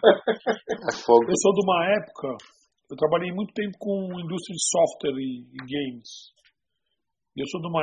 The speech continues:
Speaker 3: época de fazer evento no Pacaembu com uma destruição de mais de um milhão de C Ds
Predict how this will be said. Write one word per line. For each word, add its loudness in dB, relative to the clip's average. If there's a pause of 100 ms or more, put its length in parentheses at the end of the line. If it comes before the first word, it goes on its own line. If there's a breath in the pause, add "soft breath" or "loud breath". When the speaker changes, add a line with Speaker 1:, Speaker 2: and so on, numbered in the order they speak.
Speaker 3:
época -2
de -12
fazer 0 (560)
evento -8 (160)
no -14
Pacaembu -2 (1120)
com -10
uma -4
destruição -4
de -10
mais 2
de -6
um 0
milhão 0
de -6
C 0
Ds -2